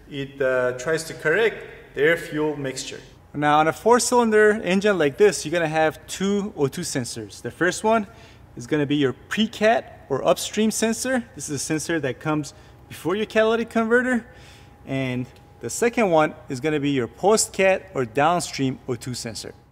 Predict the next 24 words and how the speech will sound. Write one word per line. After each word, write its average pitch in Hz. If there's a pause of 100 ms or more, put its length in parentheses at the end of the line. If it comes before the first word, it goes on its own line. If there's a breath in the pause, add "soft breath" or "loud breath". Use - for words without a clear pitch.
So -
if 143
you 151
have 180
a 180
check -
engine 190
light 190
and 143
a -
fault 190
code 143 (340 soft breath)
on 131
a 127
car 170
like 135
this, 202 (340 soft breath)
this 156
would 139
be 143 (600)
bank 160
one 165
sensor 165
one 196